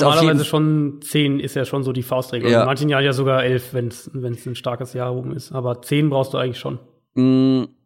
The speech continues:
Speaker 1: genau. Ähm, letztes Jahr haben's die, die Bills zum Beispiel auch mit neun und sieben in die Playoffs geschafft. Ähm, darauf sollte man sich jetzt aber nicht unbedingt verlassen. Ähm, klar, wenn man die Division gewinnt, ist es scheißegal, mit wie viel Siegen. Aber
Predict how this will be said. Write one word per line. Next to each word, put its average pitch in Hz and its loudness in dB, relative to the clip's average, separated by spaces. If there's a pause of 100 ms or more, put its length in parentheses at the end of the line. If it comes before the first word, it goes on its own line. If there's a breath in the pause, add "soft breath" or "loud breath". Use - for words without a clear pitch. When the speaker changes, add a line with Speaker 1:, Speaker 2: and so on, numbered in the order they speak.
(240)
Speaker 1:
genau. 131 2 (160)
Ähm, 113 2 (120)
letztes 120 -2
Jahr 117 6
haben's 117 0
die, 110 2
die 104 2
Bills 147 2
zum 107 0
Beispiel 98 -2
auch 98 -4
mit 123 -4
neun 104 -2
und 107 0
sieben 107 0
in 98 0
die 98 0
Playoffs 98 -2
geschafft. - -2 (760 loud breath)
Ähm, 104 0
darauf 131 2
sollte 160 4
man 151 4
sich 139 0
jetzt 139 -2
aber 127 4
nicht 131 2
unbedingt 110 2
verlassen. 127 2 (680)
Ähm, 95 -4
klar, 113 2
wenn 98 2
man 107 2
die 107 -2
Division 113 0
gewinnt, 107 2
ist 101 -4
es 98 -4
scheißegal, 107 -2
mit 127 0
wie 104 -2
viel 98 -2
Siegen. 180 0
Aber 165 4